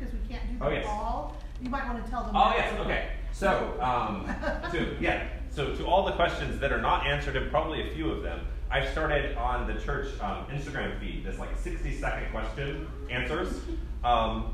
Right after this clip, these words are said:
Speaker 2: which is a real challenge, 'cause a video on Instagram has to be less than sixty seconds. And so, like, one of the ones I've done already is, like, "What is hell?"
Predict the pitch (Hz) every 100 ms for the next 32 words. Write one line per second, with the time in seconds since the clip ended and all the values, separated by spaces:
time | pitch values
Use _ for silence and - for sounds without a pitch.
0 | - 139 147 147 139 151 - 196 170 -
1 | 143 131 - 131 131 180 185 143 127 143
2 | - 123 110 - 123 - 117 117 120 117
3 | 113 107 113 110 98 120 - - - -
4 | - - - - 120 123 117 113 104 120
5 | 120 143 143 123 - 117 123 113 104 120
6 | 110 104 110 101 90 92 92 95 85 107
7 | 110 95 - 98 92